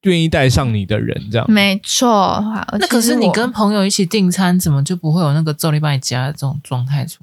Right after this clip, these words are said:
Speaker 3: 现？
Speaker 2: 跟朋友订餐，我可以自己选我要吃的啊，就是比如说排骨饭或者是鸡腿饭。那如果今天是我妈要做菜，我就不知道她要端什么出来。比如说她今天搬了，
Speaker 3: 那我懂了。
Speaker 2: 对不对？
Speaker 3: 那我觉得你真的就是要有人可以跟你一起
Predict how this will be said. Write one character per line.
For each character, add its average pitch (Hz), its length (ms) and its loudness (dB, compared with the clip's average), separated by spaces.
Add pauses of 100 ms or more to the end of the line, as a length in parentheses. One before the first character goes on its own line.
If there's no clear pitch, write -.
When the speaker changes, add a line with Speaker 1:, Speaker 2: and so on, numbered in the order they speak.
Speaker 3:
现？ 160 360 -10 (360)
Speaker 2:
跟 403 180 0
朋 359 100 -2
友 330 120 2
订 285 200 -4
餐， 285 180 0
我 220 80 2
可 233 180 -2
以 240 60 2
自 233 140 -4
己 190 140 2
选 175 300 -2
我 107 60 -2
要 143 160 0
吃 - 320 -4
的 139 120 -6
啊， - 180 -6
就 240 160 -2
是 262 140 -6
比 247 120 -4
如 160 140 -2
说 165 300 0
排 - 220 -6
骨 - 240 -16
饭 - 220 -10 (220)
或 185 160 -2
者 151 100 -2
是 170 380 -6
鸡 - 200 -10
腿 - 280 -6
饭。 - 200 -12 (340)
那 285 120 0
如 311 120 0
果 185 120 2
今 190 140 0
天 196 120 2
是 208 420 -4
我 147 180 -4
妈 156 200 -2
要 165 120 0
做 - 240 -10
菜， - 260 -12 (320)
我 185 80 -10
就 233 80 -2
不 240 140 -6
知 220 80 0
道 208 100 2
她 190 140 -4
要 170 80 0
端 147 260 -4
什 151 80 -2
么 110 80 -6
出 - 220 -10
来。 123 80 -4
比 - 100 -10
如 196 40 0
说 247 80 2
她 269 40 0
今 262 160 0
天 262 160 4
搬 - 0 -
了， 185 120 4
Speaker 3:
那 226 40 2
我 233 60 2
懂 139 240 0
了。 170 240 -6 (400)
Speaker 2:
对 302 100 -2
不 285 100 -2
对？ 294 80 2
Speaker 3:
那 277 300 2
我 175 60 4
觉 175 160 4
得 190 80 4
你 180 120 6
真 170 160 0
的 208 80 2
就 196 140 2
是 196 200 0
要 185 180 4
有 151 180 0
人 139 160 -2
可 175 160 -2
以 156 60 2
跟 156 120 0
你 147 80 2
一 143 40 0
起 143 120 -6